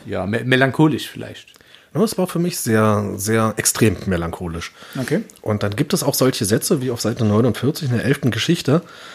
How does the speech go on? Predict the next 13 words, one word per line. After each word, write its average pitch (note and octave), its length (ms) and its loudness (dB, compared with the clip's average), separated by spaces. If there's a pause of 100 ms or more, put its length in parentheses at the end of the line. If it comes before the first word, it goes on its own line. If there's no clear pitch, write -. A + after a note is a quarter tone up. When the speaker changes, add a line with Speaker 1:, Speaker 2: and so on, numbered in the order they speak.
(200)
Speaker 2:
"Auch A2+ 280 0
ohne A3+ 300 6
die E3+ 120 2
Begabung, C3 640 2
glücklich B2+ 520 4
zu - 140 -2
sein, F#2+ 360 2 (260)
gibt D3 200 -2
es C#3 200 0
eine G#2+ 240 2
Pflicht - 640 0 (140)
zu - 200 -2
leben." E2+ 300 0